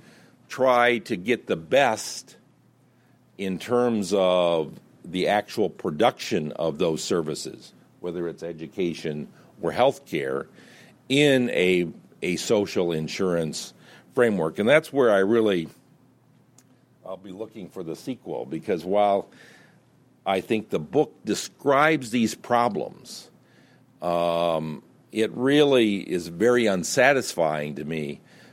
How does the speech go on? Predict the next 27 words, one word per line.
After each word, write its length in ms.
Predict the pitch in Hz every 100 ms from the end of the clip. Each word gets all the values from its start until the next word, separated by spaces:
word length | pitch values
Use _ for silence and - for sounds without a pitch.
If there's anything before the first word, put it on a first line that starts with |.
| -
because 360 | 92 - 120 107
it 120 | 95
doesn't 300 | 113 107 92
say 240 | - 101
how 240 | 87 107 107
we 200 | 98 87
deal 380 | 76 117 117
with 160 | 87 78
those 220 | 71 73
problems, 440 | - 82 78 78 71
because 380 | 80 101 87
the 100 | 80
problems 920 | - - 120 123 117 95 90 80 - - _ _ - _ _ _ _ -
that 400 | 92 95 90 - _ _
created 640 | - 123 110 147 180 123 -
this 240 | 101 -
welfare 400 | 104 101 - 95
state 380 | - - 101 95
in 100 | 85
the 80 | 82
first 360 | 117 113 -
place 520 | - 65 65 - - - _ _ _ _ _ _ -
aren't 280 | 113 113 67
gonna 240 | 101 90
go 200 | 78 87
away. 540 | 80 78 80 60 - - - _ _ _ _ _ _
And, 760 | - 95 95 95 92 90 82 78